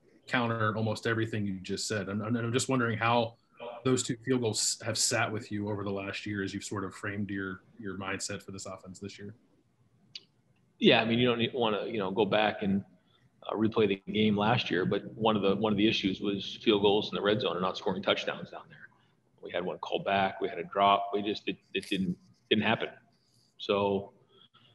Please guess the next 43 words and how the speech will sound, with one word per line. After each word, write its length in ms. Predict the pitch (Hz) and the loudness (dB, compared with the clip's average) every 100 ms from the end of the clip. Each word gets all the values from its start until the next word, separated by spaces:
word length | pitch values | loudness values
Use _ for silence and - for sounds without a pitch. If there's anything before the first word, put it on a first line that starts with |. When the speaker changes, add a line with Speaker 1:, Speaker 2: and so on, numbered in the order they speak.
| _ _ | _ _
Speaker 2:
you 60 | 175 | 2
know, 80 | 113 | 4
we 100 | 117 | 6
gotta 200 | 117 107 | 6 6
make 180 | 110 104 | 4 4
sure 220 | 120 107 | 4 6
that, 260 | 101 101 - - - - - | 6 2 -4 -12 -14 -16 -6
you 60 | 101 | 0
know, 100 | 98 | 2
we're 120 | 104 | 2
scoring 280 | - 110 107 | 4 4 4
touchdowns 480 | 113 - 95 90 | 2 2 0 -2
when 60 | 95 | -2
we 40 | |
get 140 | 87 - | -4 -6
down 200 | 80 82 | -8 -12
in 80 | 76 | -16
there. 560 | - - _ _ 87 | -20 -20 _ _ -6
Um, 320 | 87 85 85 - - _ _ _ | -6 -6 -10 -12 -20 _ _ _
you 80 | - | 2
know, 100 | 117 | 4
but 140 | 113 117 | 6 4
in, 80 | |
in 180 | 110 113 | 4 4
games 300 | 107 113 110 | 6 4 4
like 180 | 107 101 | 2 4
this, 200 | 110 107 | 4 4
we 80 | 101 | 4
also 260 | 104 - | 4 4
gotta 180 | 98 101 | 2 2
be 100 | 101 | 2
smart. 340 | 104 101 107 - - _ _ _ _ - | 2 4 4 0 -12 _ _ _ _ -4
And, 300 | 90 90 90 | -2 0 0
um, 400 | 87 85 82 90 - _ _ _ _ | 0 -2 -4 -8 -14 _ _ _ _
you 80 | 107 | 0
know, 180 | 90 90 | 0 0
if 140 | 95 - | -2 2
our 200 | 80 - - | 0 0 -2
defense 340 | 104 113 110 | 0 0 -2
is 60 | 104 | -4
playing 300 | - 104 98 | 0 2 4
well 580 | 101 101 120 - - - _ - | 4 4 4 0 -10 -18 _ -6
and, 320 | 87 90 | 0 0